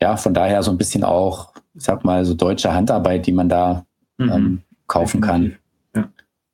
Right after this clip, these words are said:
Speaker 1: Ja, und die, die Schwalbe da im Gegenzug ist eben eher der klassische Roller im sehr coolen Retro-Design,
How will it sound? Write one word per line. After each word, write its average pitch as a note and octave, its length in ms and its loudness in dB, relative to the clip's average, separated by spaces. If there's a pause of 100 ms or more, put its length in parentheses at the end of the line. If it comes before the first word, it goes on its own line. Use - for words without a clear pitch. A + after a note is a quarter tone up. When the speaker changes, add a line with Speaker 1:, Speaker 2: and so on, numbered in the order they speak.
(540)
Speaker 1:
Ja, G#2 140 2
und G2 420 0
die, G#2+ 240 2
die G2+ 120 0
Schwalbe A#2+ 360 2
da A#2+ 140 2
im A2+ 140 2
Gegenzug G#2+ 400 0
ist F2+ 120 0
eben F#2+ 200 2
eher F2+ 240 2
der F2+ 240 0
klassische - 400 -2
Roller B2+ 440 2
im F#2+ 280 2
sehr G2 140 0
coolen F#2 280 0
Retro-Design, A2 840 0